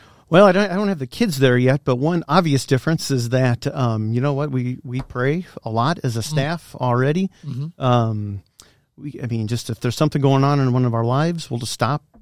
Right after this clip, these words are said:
Speaker 1: pray about it.
Speaker 2: Wow.
Speaker 1: Um, and just every decision that we're making, it's based from a Christian perspective. And, um,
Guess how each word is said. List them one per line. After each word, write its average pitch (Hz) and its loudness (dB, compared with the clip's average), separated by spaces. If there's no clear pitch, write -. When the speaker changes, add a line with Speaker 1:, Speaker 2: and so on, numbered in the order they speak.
Speaker 1:
pray 135 0
about 147 0
it. 156 -4
Speaker 2:
Wow. 120 -14
Speaker 1:
Um, 113 -2
and 123 -2
just 151 -2
every 175 4
decision 147 0
that 135 0
we're 123 0
making, 120 0
it's 123 -4
based 127 -2
from 113 -4
a 104 -4
Christian - -4
perspective. 120 -12
And, 113 -4
um, 101 -4